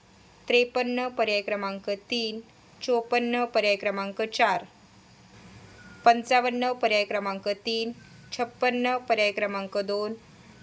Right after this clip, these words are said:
सत्तावन्न पर्याय क्रमांक दोन. अठ्ठावन्न पर्याय क्रमांक एक. एकोणसाठ पर्याय क्रमांक चार.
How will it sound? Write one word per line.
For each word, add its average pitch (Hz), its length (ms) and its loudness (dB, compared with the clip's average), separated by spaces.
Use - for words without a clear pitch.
सत्तावन्न 233 680 2
पर्याय 202 340 0
क्रमांक 196 440 -6
दोन. 202 400 -4
अठ्ठावन्न 240 720 0
पर्याय 214 420 0
क्रमांक 196 580 -4
एक. 220 340 2
एकोणसाठ 247 760 0
पर्याय 214 260 2
क्रमांक 202 480 -4
चार. 214 440 0